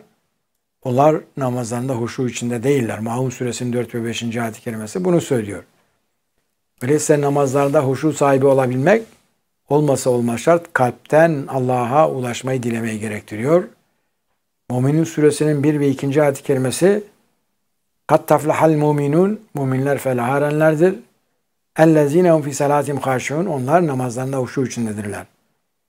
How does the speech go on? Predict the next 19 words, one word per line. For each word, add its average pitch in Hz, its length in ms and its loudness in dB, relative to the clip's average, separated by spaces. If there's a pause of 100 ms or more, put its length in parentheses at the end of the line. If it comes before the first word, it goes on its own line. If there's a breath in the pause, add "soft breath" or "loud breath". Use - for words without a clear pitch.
(520)
Öyleyse 143 320 -2
namazında 139 480 -2
huşu 135 260 -2
içinde 135 280 -4
olan 123 240 0
bir 143 100 0
insan, 180 500 2 (560)
kalpten 135 460 -2
Allah'a 127 320 0
ulaşmayı 127 480 -2
dileyen 139 520 -2 (720)
ve 143 300 2 (2000)
on 139 140 0
iki 131 160 -6
tane 120 200 -4
ihsanla 135 320 -4
mürşidine 120 480 -6
tabi 120 240 -4
olanlar, 139 540 4